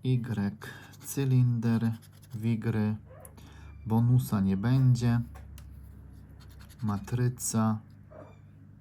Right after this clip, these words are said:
Tu jest cynk.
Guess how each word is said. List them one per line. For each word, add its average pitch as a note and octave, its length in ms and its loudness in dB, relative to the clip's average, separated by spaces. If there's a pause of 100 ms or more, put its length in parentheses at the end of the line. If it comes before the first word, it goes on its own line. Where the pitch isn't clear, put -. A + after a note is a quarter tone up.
(2500)
Tu A2+ 180 -4
jest G#2 420 -8
cynk. C#3+ 480 -4